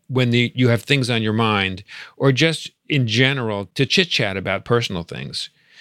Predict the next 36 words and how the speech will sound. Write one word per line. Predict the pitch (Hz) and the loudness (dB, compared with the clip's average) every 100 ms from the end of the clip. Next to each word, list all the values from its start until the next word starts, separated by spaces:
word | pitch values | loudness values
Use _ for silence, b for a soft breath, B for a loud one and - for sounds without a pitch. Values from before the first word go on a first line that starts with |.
| B B B | B B B
When | 117 127 123 | 0 2 2
you're | 120 | 2
self-employed, | - 165 160 147 120 104 95 104 - | 2 2 -2 -8 -4 -2 -2 -2 -6
particularly | 120 156 139 127 123 | -2 -2 0 0 0
if | - | -2
you're | 117 110 | -2 -2
going | 104 117 127 | 0 0 2
solo, | 147 - 123 101 87 87 110 _ _ _ | 2 0 0 -2 -4 -8 -12 _ _ _
and | 107 107 101 | -4 -4 -2
at | 104 | -4
the | 110 | -4
beginning, | 98 110 156 139 95 87 107 _ B B B - | -6 0 2 2 -4 -10 -16 _ B B B -2
you | 127 135 | 2 2
spend | - 127 | 4 2
a | 120 | 4
lot | 120 | 2
of | 123 | 0
time | - 113 107 | -2 -2 -2
alone, | 107 123 104 90 87 - | 0 0 0 -2 -6 -14
so | - - 110 110 107 | -8 0 2 2 -2
you | 107 117 | 0 2
don't | 139 156 | 2 2
have | 151 | 0
that | 135 110 | -2 -2
built-in | 120 - 113 | -4 -2 -6
social | 98 101 98 95 | -2 -4 -4 -6
support, | - 85 87 80 85 - _ B B B | -8 -6 -4 -4 -4 -8 _ B B B
which | - 110 123 | -2 0 4
means | 127 127 113 | 2 2 0
that | 110 110 - | 0 -2 -8
when | 156 127 123 120 123 117 117 - _ _ _ _ _ | -6 -2 -2 -2 -4 -4 -4 -8 _ _ _ _ _
there's | 131 127 | -2 2
something | - 165 147 135 | 2 2 2 0
on | 123 | 0
your | 120 | -2
mind | 113 117 113 110 107 | -2 0 0 -2 -4